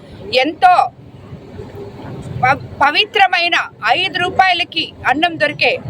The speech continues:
మన అన్నా క్యాంటీన్లు ఓపెన్ చేసుకొని ఎంతోమంది పేద ప్రజలు కడుపు నింపగలుగుతున్నారు చంద్రబాబు నాయుడు గారు. ఎవరైతే ఊర్లకు వచ్చి వాళ్ళకి ఆ టైంలో పో-, హోటల్స్కి పోలేక డబ్బులు ఖర్చు పెట్టుకోలేరో వాళ్ళందరూ ఈరోజు ఎంతో సంతృప్తితో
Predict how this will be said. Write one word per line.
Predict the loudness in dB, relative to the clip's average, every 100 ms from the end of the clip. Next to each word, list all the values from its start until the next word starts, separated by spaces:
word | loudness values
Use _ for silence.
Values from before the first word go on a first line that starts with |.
| 0
మన | 0 0 0
అన్నా | 0 0
క్యాంటీన్లు | 0 -2 -2 -4 -2 4 4
ఓపెన్ | 4 2 2
చేసుకొని | 0 -2 0
ఎంతోమంది | 0 2 0 2 -2 -4 0
పేద | 0 2 0
ప్రజలు | 0 2 0 -2 -6 -14 -16 -16 -16 -6 2
కడుపు | 2 2 -4
నింపగలుగుతున్నారు | -4 -2 2 2 0 0 0 0 -2
చంద్రబాబు | -4 2 4 4
నాయుడు | 2 2
గారు. | 2 2 0 0
ఎవరైతే | 2 0 0 -2 -2
ఊర్లకు | -4 -2 0
వచ్చి | 0 -2 2
వాళ్ళకి | 2 4 2
ఆ | 2 2
టైంలో | 2 0 0 0
పో-, | 2 0 0 -16 -18 -4 4
హోటల్స్కి | 4 4 -2 -4 0
పోలేక | 2 4 2 2 2
డబ్బులు | 0 0 2
ఖర్చు | 2 2
పెట్టుకోలేరో | -2 0 0 2 4
వాళ్ళందరూ | 4 4 2 0 0
ఈరోజు | 4 2 2 -2 0
ఎంతో | 0 4 4 4
సంతృప్తితో | 2 0 -4 -2 2 4